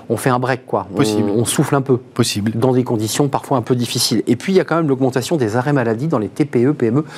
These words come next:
Speaker 1: Ça, c'est un chiffre intéressant
Speaker 2: Oui,
Speaker 1: aussi.
Speaker 2: plus six points. On est à trente-neuf pour cent. Et là, pour ces entreprises de moins de deux cent cinquante,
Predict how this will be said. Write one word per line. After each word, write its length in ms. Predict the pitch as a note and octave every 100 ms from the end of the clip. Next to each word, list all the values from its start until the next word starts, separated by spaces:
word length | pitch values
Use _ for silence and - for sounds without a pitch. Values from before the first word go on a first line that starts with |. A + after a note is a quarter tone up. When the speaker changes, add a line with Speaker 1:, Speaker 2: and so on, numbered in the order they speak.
| - -
Speaker 1:
Ça, 120 | E3+
c'est 140 | -
un 60 | A2+
chiffre 260 | - A#2+
intéressant 340 | A2 A2 G#2 C#3
Speaker 2:
Oui, 60 |
Speaker 1:
aussi. 160 | D#3+ -
Speaker 2:
plus 140 | E3
six 200 | D3+ -
points. 340 | C#3+ D3 D3 E3
On 120 | D#3
est 20 | A#2+
à 100 | A#2
trente-neuf 560 | - D3 - D#3 D3
pour 180 | - C3+
cent. 280 | - D3+ C3+
Et 100 | B2+
là, 300 | B2 C#3 D#3
pour 300 | D3 - A#2+
ces 180 | - C3
entreprises 480 | C3 - C3 - C3+
de 60 |
moins 160 | A#2+ B2+
de 40 | B2+
deux 80 | A#2+
cent 160 | B2+
cinquante, 500 | A#2 A#2+ B2+ E3 -